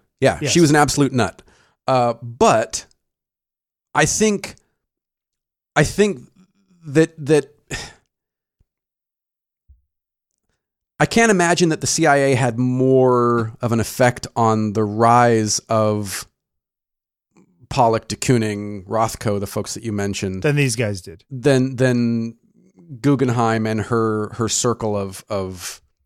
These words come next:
Speaker 1: you know, other collectors and
Speaker 2: Yeah.
Speaker 1: promoters
Speaker 2: But
Speaker 1: of, of
Speaker 2: interestingly
Speaker 1: modern
Speaker 2: enough,
Speaker 1: art.
Speaker 2: it was those collectors and promoters and people like Guggenheim that the C I A was giving money to. It was, like, people like that, like, tastemakers. So it's
Speaker 1: Yeah.
Speaker 2: like, who knows? You know,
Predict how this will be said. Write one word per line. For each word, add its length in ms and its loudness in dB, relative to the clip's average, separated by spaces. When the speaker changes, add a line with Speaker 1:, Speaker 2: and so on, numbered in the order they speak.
Speaker 1:
you 80 -10
know, 280 -10
other 220 -4
collectors 680 -6
and 100 -8
Speaker 2:
Yeah. 80 -10
Speaker 1:
promoters 500 -6
Speaker 2:
But 80 -4
Speaker 1:
of, 60 -6
of 40 2
Speaker 2:
interestingly 460 0
Speaker 1:
modern 120 2
Speaker 2:
enough, 260 2
Speaker 1:
art. 60 0
Speaker 2:
it 100 0
was 240 0
those 220 2
collectors 420 -2
and 100 -4
promoters 460 0
and 120 -4
people 240 -4
like 160 -2
Guggenheim 580 -2
that 140 -4
the 60 -10
C 180 -2
I 120 2
A 120 -2
was 140 -6
giving 240 -6
money 260 -4
to. 240 -16
It 60 -6
was, 160 -4
like, 160 -8
people 260 -6
like 200 -8
that, 220 -6
like, 160 -16
tastemakers. 720 -12
So 240 2
it's 160 -4
Speaker 1:
Yeah. 60 0
Speaker 2:
like, 160 0
who 120 2
knows? 480 2
You 100 -6
know, 80 -2